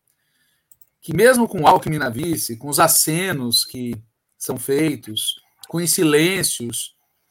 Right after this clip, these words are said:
com a disposição de pessoas do círculo próximo a ele de negociar tudo e mais um pouco, ainda assim prevalece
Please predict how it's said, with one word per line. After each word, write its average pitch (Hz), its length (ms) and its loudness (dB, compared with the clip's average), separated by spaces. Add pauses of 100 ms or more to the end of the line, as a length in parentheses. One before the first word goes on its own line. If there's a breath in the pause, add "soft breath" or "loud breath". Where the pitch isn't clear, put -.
(160)
com 175 140 -2
a 202 60 2
disposição 190 800 0
de 165 100 -2
pessoas 165 380 -2
do 151 100 -8
círculo 160 520 -2
próximo 156 420 0
a 131 100 -2
ele 147 380 0 (720)
de 131 640 0 (960)
negociar 160 880 2 (140)
tudo 190 160 -6
e - 20 -4
mais 160 180 0
um 143 80 -8
pouco, 156 480 0 (400)
ainda 240 400 2
assim 208 420 0 (680)
prevalece 175 840 2